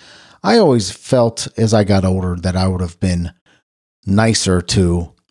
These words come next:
Mister Rogers. Now, I didn't know Mister Rogers, but would have been nicer to his show and more accepting of his show. I remember being a little kid just kinda making fun of the show because of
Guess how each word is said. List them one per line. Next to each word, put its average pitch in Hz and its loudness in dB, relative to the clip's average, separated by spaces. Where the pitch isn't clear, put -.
Mister 98 0
Rogers. 82 -2
Now, 123 0
I 98 2
didn't 80 -8
know 95 2
Mister 82 -4
Rogers, 85 -4
but 208 -2
would 170 2
have 170 0
been 147 0
nicer 147 2
to 135 2
his 110 2
show 82 0
and 82 -4
more 113 4
accepting 113 0
of 98 0
his 95 -2
show. 82 -2
I 104 -2
remember 120 4
being 107 2
a 104 2
little 98 0
kid 104 0
just 98 -4
kinda 110 0
making 92 -2
fun 98 -2
of 90 -2
the 87 -2
show 87 -2
because 90 -6
of 85 -8